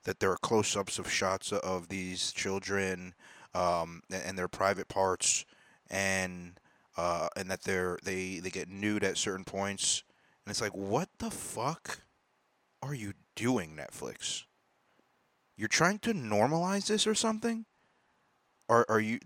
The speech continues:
is that what you think it is? Like, you're just gonna try to normalize pedophilia? Uh, because that's what they are trying to do. I think that's, I think that's the agenda. If,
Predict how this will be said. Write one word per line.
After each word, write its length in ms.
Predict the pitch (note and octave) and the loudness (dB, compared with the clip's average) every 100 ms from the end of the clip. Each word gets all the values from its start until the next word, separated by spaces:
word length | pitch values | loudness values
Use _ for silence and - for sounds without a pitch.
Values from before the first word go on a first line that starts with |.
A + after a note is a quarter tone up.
| - - | -12 -6
is 120 | G#2 | 2
that 120 | B2 | 4
what 100 | B2 | 4
you 100 | D3 | 0
think 260 | D3 D3 D3 | 2 2 4
it 80 | |
is? 220 | D3+ D#3 G#2+ | 4 4 2
Like, 160 | F#2 | 4
you're 100 | G#2 | 4
just 140 | G#2 - | 2 4
gonna 160 | G#2 | 2
try 160 | - G#2+ | 4 2
to 100 | F#2 | 2
normalize 580 | F#2 G2 G2 G2 F#2+ - | 0 0 2 2 0 0
pedophilia? 680 | G2 F#2 - G2 F#2 F#2 F2+ - - - - _ _ _ _ _ _ - - | -2 -2 -2 0 0 -2 -4 -12 -20 -20 -20 _ _ _ _ _ _ -20 -6
Uh, 440 | F#2+ F#2 E2+ E2+ - - - _ | 0 2 2 0 -4 -20 -20 _
because 200 | G#2 - | -4 2
that's 160 | A2+ C#3+ | 4 4
what 80 | F3 | 4
they 100 | C#3+ | 4
are 100 | A2 | 4
trying 380 | - G2 G2+ F#2+ | 4 2 2 0
to 80 | F2 | -8
do. 300 | F#2+ F2+ D#2+ _ _ _ _ _ _ _ _ _ _ _ _ _ _ _ _ _ _ _ _ _ _ _ _ _ _ - | -10 -12 -14 _ _ _ _ _ _ _ _ _ _ _ _ _ _ _ _ _ _ _ _ _ _ _ _ _ _ -6
I 80 | - | 0
think 220 | - C#3+ | 2 4
that's, 360 | B2+ B2 - - _ - | 4 4 4 0 _ 0
I 60 | |
think 220 | A#2 D#3 E3+ | 4 4 4
that's 240 | D3+ - | 0 0
the 140 | A#2+ | -4
agenda. 540 | G#2 - G2 F2+ D#2+ - - _ - - - _ - | -2 0 0 0 -8 -14 -18 _ -20 -20 -20 _ -10
If, 200 | G2+ | -8